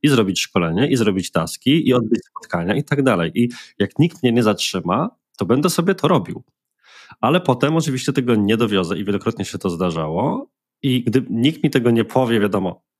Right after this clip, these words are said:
z mojego zespołu, no bo jednak prezes, powinni, powinni, ale no nie powiedzą, bo tak to działa. Cały czas wisi nad nami ten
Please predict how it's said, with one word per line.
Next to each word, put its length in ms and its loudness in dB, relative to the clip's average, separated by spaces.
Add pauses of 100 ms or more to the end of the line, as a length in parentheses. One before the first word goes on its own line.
z 80 -4
mojego 300 4
zespołu, 440 0
no 100 2
bo 100 -2
jednak 300 -4
prezes, 480 -2
powinni, 600 2
powinni, 540 0 (500)
ale 400 2
no 160 2
nie 100 2
powiedzą, 340 -2
bo 120 -6
tak 140 -8
to 120 -8
działa. 280 -6
Cały 220 -6
czas 160 -6
wisi 200 -4
nad 120 -2
nami 220 0
ten 200 -2